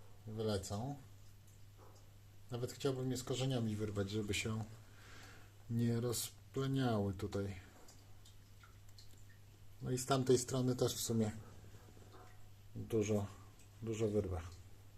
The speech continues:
Dziewięćsetki wam chyba na razie nie pokażę, bo mi wstyd ze względu na brudną szybę, me-, mega brudną szybę, a nie chcę jej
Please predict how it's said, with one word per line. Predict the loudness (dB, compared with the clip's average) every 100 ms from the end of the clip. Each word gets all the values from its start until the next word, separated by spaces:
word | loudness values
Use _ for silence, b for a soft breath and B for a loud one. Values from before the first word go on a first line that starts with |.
| -18 -18 -20 -20 -20 -20 -20 -18 -18 -10 -2 -2 B B B -18 -18 -18 -20 -18 -16 -16 -16 -18 -18 -18 -18 -18 -18 -14 -6
Dziewięćsetki | 0 0 2 0 2
wam | 2 2 0
chyba | -2 0 2
na | 2
razie | 2 2
nie | 2
pokażę, | 4 4 6 4
bo | 2
mi | 2
wstyd | 0 -4 -6 2
ze | 2
względu | 4 4 6 6
na | 6
brudną | 6 6 6 2
szybę, | 6 6
me-, | 6 2 0
mega | -4 0 2 4 2
brudną | 2 2 2
szybę, | 0 -2 -2 -2
a | 2
nie | 2
chcę | 2 4
jej | 4 4